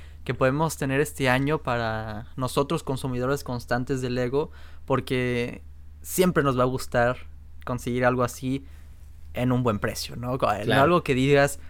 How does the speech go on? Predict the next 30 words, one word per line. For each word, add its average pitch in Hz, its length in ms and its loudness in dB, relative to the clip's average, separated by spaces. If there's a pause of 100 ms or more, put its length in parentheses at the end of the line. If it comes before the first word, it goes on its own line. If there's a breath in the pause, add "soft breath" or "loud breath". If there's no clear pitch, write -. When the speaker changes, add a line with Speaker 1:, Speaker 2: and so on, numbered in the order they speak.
(420 soft breath)
Speaker 1:
ya 147 260 6
sabemos 196 460 2
que 123 320 -4
aquí 123 260 0
lo 190 120 2
podemos 147 240 2
conseguir 127 400 -4
en 131 80 -2
la 120 100 -2
tienda 120 200 -2
de 110 60 2
Lego, 151 260 2
a 175 60 4
veces 135 300 -2
lo 120 100 -4
podemos 127 300 -4
conseguir 117 600 -2 (260 loud breath)
con 160 140 0
alguna 139 300 2
promoción 127 480 2
y 135 40 -2
así, 156 260 -6 (580 soft breath)
pero 147 300 4
¿tú 190 220 0
qué 196 140 2
dirías? 127 560 -4 (220)
Entre 135 400 0
comprar 139 340 2
un 214 120 2
set - 480 0